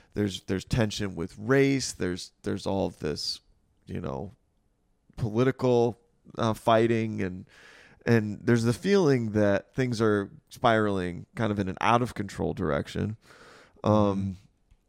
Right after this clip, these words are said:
Speaker 1: just 'cause things are so different, like, things are s-, have been so disrupted. So, um, I often, when, when I'm talking to them, I often try to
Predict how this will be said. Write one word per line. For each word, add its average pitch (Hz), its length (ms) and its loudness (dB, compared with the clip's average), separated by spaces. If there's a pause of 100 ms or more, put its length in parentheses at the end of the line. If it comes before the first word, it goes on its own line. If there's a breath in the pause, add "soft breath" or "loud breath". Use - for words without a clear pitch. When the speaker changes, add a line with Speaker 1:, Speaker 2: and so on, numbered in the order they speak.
(440)
Speaker 1:
just 131 180 -2
'cause 131 120 0
things 143 280 4
are 120 80 6
so 123 240 4
different, 92 480 -2
like, 107 120 -6
things 135 220 -2
are 113 60 -2
s-, - 260 -8
have 101 140 -6
been 101 120 -4
so 104 200 -4
disrupted. 95 640 -4 (840 soft breath)
So, 104 680 2 (120)
um, 98 500 0 (300)
I 156 500 4
often, 107 640 2
when, 104 260 -6
when 104 160 -8
I'm 101 120 -4
talking 107 340 -4
to 98 80 -6
them, 104 420 -2
I 98 100 -2
often 98 400 -6
try 98 240 -6
to 92 140 -8